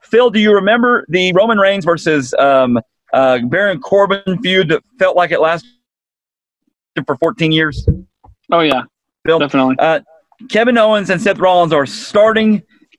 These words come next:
Speaker 1: to come into that territory. We're starting.
Speaker 2: Okay.
Speaker 1: We've been at this now for a long time.
Speaker 2: It's, it's been
Speaker 1: They've
Speaker 2: going
Speaker 1: been
Speaker 2: too long.
Speaker 1: It's been the Samoa Joe for, thing, Samoa Joe and Kevin Owens.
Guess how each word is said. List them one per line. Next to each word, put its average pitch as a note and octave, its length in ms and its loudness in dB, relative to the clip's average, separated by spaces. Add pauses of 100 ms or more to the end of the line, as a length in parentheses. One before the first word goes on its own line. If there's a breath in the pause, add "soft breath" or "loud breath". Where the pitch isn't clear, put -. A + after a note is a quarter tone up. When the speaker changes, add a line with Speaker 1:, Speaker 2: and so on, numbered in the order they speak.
(120)
Speaker 1:
to F3+ 180 -2
come G3+ 320 -2 (140)
into G3 520 0
that D#3+ 360 0
territory. A2 760 -4 (440)
We're C#3 120 -2
starting. - 220 2
Speaker 2:
Okay. - 120 -4
Speaker 1:
We've D3+ 200 -2
been G3 160 0
at G3+ 220 0
this F3+ 180 -2
now F#3 200 0
for F3 160 -2
a D#3 60 2
long E3+ 280 0
time. E3+ 420 0
Speaker 2:
It's, D3 160 -2
it's D#3 260 -2
been D#3 100 0
Speaker 1:
They've - 80 0
Speaker 2:
going C#3 120 0
Speaker 1:
been C3+ 80 -4
Speaker 2:
too C#3 100 2
long. C3+ 340 -2 (320)
Speaker 1:
It's D#3+ 160 -4
been G3+ 160 -4
the F3 100 -2
Samoa F3 440 0
Joe F3 520 0
for, E3+ 280 -4
thing, F3 420 -2
Samoa F3+ 340 0
Joe E3+ 300 2
and D3+ 360 0
Kevin E3+ 260 0
Owens. E3 380 0